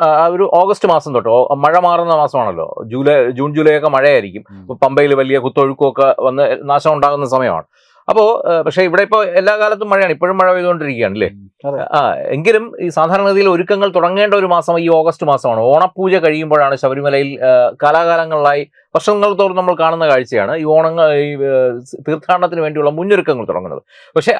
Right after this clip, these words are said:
Speaker 1: ആ സമയം അത്രയും അവർ ചെലവഴിച്ചത് അന്ന് സെപ്റ്റംബർ ഇരുപതിന് നടക്കേണ്ടിയിരുന്ന ആഗോള അയ്യപ്പ സംഗമത്തിന് വേണ്ടിയായിരുന്നു.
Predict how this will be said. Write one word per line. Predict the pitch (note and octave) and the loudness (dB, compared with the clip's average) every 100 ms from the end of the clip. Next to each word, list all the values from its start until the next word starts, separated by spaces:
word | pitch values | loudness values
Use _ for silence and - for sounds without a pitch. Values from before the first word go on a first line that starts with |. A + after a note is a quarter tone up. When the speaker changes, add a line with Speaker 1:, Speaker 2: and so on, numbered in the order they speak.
| - | 0
Speaker 1:
ആ | D#3+ | 0
സമയം | A3 G#3+ G3+ F#3+ | 0 0 0 0
അത്രയും | E3+ F3 E3+ | 0 -2 0
അവർ | D#3+ | 0
ചെലവഴിച്ചത് | D3+ D3 D3+ D3+ C#3 C#3+ | 2 2 2 0 0 2
അന്ന് | D3 D3 | 2 0
സെപ്റ്റംബർ | D#3 D#3 D3 F3+ F3 E3+ | -4 -2 0 0 2 0
ഇരുപതിന് | D3 D3 E3 F3+ F3+ | 0 -2 0 0 0
നടക്കേണ്ടിയിരുന്ന | D3 C#3 D#3+ D3+ D3 C3 C3+ D3 D#3+ - | 0 0 -2 -4 -4 -6 -4 -2 -2 -2
ആഗോള | C3 D3 D3+ E3+ E3+ C#3 | 0 0 2 2 2 0
അയ്യപ്പ | C3+ D3 D3 | -4 -2 -2
സംഗമത്തിന് | C#3+ C3 C3 C3+ C3+ | -4 -2 -2 -2 -4
വേണ്ടിയായിരുന്നു. | B2 A#2 A2 F2 | -6 -4 -2 -2